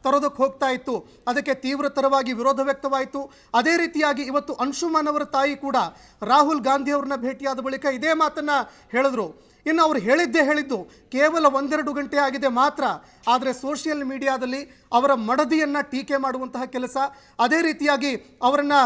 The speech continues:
ನಿರಂತರವಾಗಿ ಹೀಗಳೆಯುವಂತಹ ಒಂದು ಕೆಲಸವನ್ನ ಮಾಡ್ಲಾಗ್ತಾ ಇದೆ. ಇದಕ್ಕೆ ಸಂಬಂಧಪಟ್ಟಂತೆ ರಾಷ್ಟ್ರೀಯ ಮಹಿಳಾ ಆಯೋಗದ ಅಧ್ಯಕ್ಷೆಯವರು ಕೂಡ ಎಚ್ಚರಿಕೆ ಕೊಟ್ಟಿದ್ದಾರೆ. ಯಾರಾದ್ರೂ ಅವಹೇಳನಕಾರಿಯಾಗಿ ಪೋಸ್ಟ್ಗಳನ್ನ ಬರ್ದಿದ್ದೇ ಆದ್ರೆ,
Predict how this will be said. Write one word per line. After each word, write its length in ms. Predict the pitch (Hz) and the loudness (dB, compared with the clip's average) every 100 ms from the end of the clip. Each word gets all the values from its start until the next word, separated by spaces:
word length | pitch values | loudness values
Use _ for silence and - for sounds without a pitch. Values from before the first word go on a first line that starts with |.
| 208 - | 2 -6
ನಿರಂತರವಾಗಿ 680 | 220 294 330 330 302 285 269 | -4 -2 0 0 2 2 2
ಹೀಗಳೆಯುವಂತಹ 720 | 180 269 285 302 285 277 269 | -4 -2 -2 -2 -4 -6 -4
ಒಂದು 180 | 277 254 | -6 -8
ಕೆಲಸವನ್ನ 400 | 269 262 277 269 247 - - - | -10 -10 -6 -2 -2 -4 -14 -4
ಮಾಡ್ಲಾಗ್ತಾ 500 | 220 277 277 269 269 | 2 4 4 2 2
ಇದೆ. 480 | 262 262 285 - - | 2 2 0 -4 -6
ಇದಕ್ಕೆ 200 | 262 294 | -4 0
ಸಂಬಂಧಪಟ್ಟಂತೆ 800 | 285 294 320 320 302 294 302 285 | 2 2 2 0 0 0 2 4
ರಾಷ್ಟ್ರೀಯ 400 | 254 277 285 330 | 4 0 -2 -2
ಮಹಿಳಾ 360 | 277 277 285 285 | 0 -2 2 2
ಆಯೋಗದ 480 | - 247 269 254 269 247 - - - | 2 0 0 0 0 0 -2 -12 -4
ಅಧ್ಯಕ್ಷೆಯವರು 600 | 240 294 294 302 285 277 | 0 0 0 -2 0 -2
ಕೂಡ 160 | 262 | -2
ಎಚ್ಚರಿಕೆ 440 | 269 254 269 247 262 | -2 -2 -4 -4 -4
ಕೊಟ್ಟಿದ್ದಾರೆ. 760 | 277 277 254 233 170 - - - | -6 -4 -2 -2 -4 -12 -20 -6
ಯಾರಾದ್ರೂ 560 | 208 269 311 302 269 294 | 4 6 6 4 2 0
ಅವಹೇಳನಕಾರಿಯಾಗಿ 1000 | 254 285 277 302 294 285 269 277 269 269 | 2 4 4 4 2 2 0 2 -2 -4
ಪೋಸ್ಟ್ಗಳನ್ನ 640 | 240 269 269 262 269 262 | -2 -4 -2 -4 -2 -2
ಬರ್ದಿದ್ದೇ 400 | 220 233 269 254 | -4 -6 -6 0
ಆದ್ರೆ, 540 | 262 254 262 285 - | 0 0 -6 -6 -18